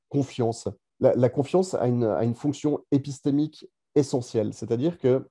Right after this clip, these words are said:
la plupart des choses qu'on sait sur notre monde, euh, on le sait pas par nos sens, par nos propres sens, par notre première personne, si vous voulez, on ne sait rien. On sait peut-être qu'il pleut dehors ou qu'il pleut pas, mais c'est à peu près tout ce qu'on est capable de, de savoir. On ne sait pas que la Terre est ronde,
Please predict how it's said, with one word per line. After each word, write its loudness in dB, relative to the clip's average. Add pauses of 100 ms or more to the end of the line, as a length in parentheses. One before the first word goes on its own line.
(880)
la -2
plupart 2
des 2
choses 0
qu'on -8
sait 0
sur -2
notre -2
monde, -2 (160)
euh, 0 (100)
on 2
le 2
sait -6
pas 0
par -2
nos -4
sens, -8
par -6
nos -4
propres -4
sens, -6
par -8
notre -8 (220)
première -2
personne, -4
si -14
vous -10
voulez, -6
on -4
ne -4
sait -6
rien. -8 (260)
On -12
sait -6
peut-être -2
qu'il -16
pleut -4
dehors 0
ou -6
qu'il -12
pleut -8
pas, -2
mais -2
c'est -12
à -8
peu -16
près -6
tout -12
ce -20
qu'on -6
est -4
capable -4
de, -10
de -8
savoir. -6
On -10
ne -10
sait -8
pas -2
que -4
la -2
Terre -6
est -2
ronde, -2